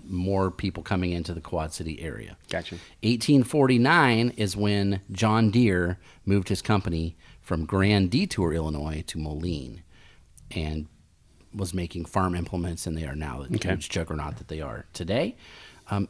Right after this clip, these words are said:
Speaker 1: in this area, in the Quad Cities specifically, was mostly Swedish immigrants. And they were, like, wanted. The people were, like, sending out, um, invitations almost to,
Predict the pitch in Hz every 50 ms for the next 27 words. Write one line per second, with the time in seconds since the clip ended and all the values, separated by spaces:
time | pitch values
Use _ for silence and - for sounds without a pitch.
0 | - - 143 170 180 180 190 185 - - - 170 190 175 131 104 90 85 90 104
1 | 117 120 120 - - 131 127 131 - - 123 127 117 - - - 107 107 123 110
2 | 113 104 - 104 104 107 104 - - - - - - - - 110 95 90 98 104
3 | 123 165 180 - - 120 110 110 107 104 - - - - - - 127 131 123 117
4 | 123 120 - - 107 95 90 85 95 - - _ - - - - _ _ _ _
5 | _ _ _ _ _ _ _ _ _ _ - - - - - - - - - -
6 | - - - - - 110 107 104 110 110 107 101 - - - - - 98 110 110
7 | 113 120 120 120 120 110 - - - - - 98 92 87 - - - - _ -
8 | - - - _ _ - 98 95 95 98 107 110 107 - 143 143 160 175 - -
9 | - - - - - - - - - - 104 - - - 117 113 - 101 98 98
10 | 92 87 85 - - - 92 85 85 - - - - - - 110 107 113 113 107
11 | 101 101 104 101 98 - - - - - - - - - 87 85 85 82 80 78
12 | 76 76 76 - - - _ _ _ _ _ _ _ _ _ - - 113 120 113
13 | 120 113 - 139 131 127 - 113 95 87 90 85 85 82 76 - - - - -